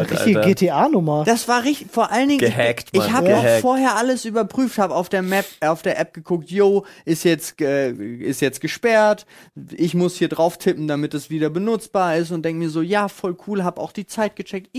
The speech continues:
Speaker 3: easy peasy. Geld haben sie natürlich trotzdem abkassiert. Hatte jetzt tatsächlich keine Muße, bisher mich da zu beschweren, weil der Tag war ja so schon scheiße. Ich komm da also an, stell mich an. Steh draußen.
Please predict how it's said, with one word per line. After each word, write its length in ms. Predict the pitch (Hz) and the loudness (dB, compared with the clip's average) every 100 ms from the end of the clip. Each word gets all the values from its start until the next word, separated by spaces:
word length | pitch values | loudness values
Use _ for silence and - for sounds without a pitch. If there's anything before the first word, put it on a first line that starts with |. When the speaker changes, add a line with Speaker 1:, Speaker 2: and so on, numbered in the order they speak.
| 339 | -4
Speaker 3:
easy 200 | 339 247 | -4 -2
peasy. 340 | 262 240 202 - 160 | -4 -4 -8 -10 -10
Geld 220 | - 110 | -2 -2
haben 120 | 123 117 | 0 -2
sie 80 | 120 | -4
natürlich 300 | 110 - - | -6 -8 -6
trotzdem 300 | 233 233 180 | -6 -4 -4
abkassiert. 640 | 123 - 123 135 160 170 - - - _ | -4 -4 -4 -2 -4 -4 -20 -20 -20 _
Hatte 220 | - 123 | -2 0
jetzt 360 | 143 127 127 - | 2 0 -4 -10
tatsächlich 480 | 135 127 127 120 120 | -8 -2 -4 -4 -6
keine 280 | 147 156 180 | -4 -2 0
Muße, 600 | 175 220 214 247 262 254 _ _ _ _ | 0 0 -2 -2 -2 -4 _ _ _ _
bisher 420 | 160 165 180 175 | -8 -2 0 0
mich 160 | 180 175 | 0 -2
da 140 | 170 | -2
zu 140 | 160 151 | -2 -10
beschweren, 580 | 147 147 170 226 320 302 _ _ - | -8 -2 0 0 -2 -6 _ _ -4
weil 180 | 139 156 | -2 0
der 220 | 151 151 | 0 0
Tag 320 | 160 151 143 | 2 0 0
war 100 | 131 | 0
ja 120 | 131 | 0
so 160 | 120 120 | 0 -4
schon 220 | - 110 | -4 -8
scheiße. 320 | 107 104 104 | -2 -4 -2
Ich 140 | 147 - | -6 -4
komm 200 | 185 170 | -4 -2
da 100 | 147 | -2
also 220 | 113 120 | -4 -6
an, 180 | 113 147 | -8 -8
stell 320 | - 127 135 | -4 0 2
mich 280 | 135 123 - | 0 -2 -6
an. 280 | 101 98 - _ _ _ _ _ _ _ _ _ | -10 -10 -18 _ _ _ _ _ _ _ _ _
Steh 280 | - 143 143 | -4 -2 0
draußen. 540 | 127 110 120 - 85 | 0 -2 -2 -6 -14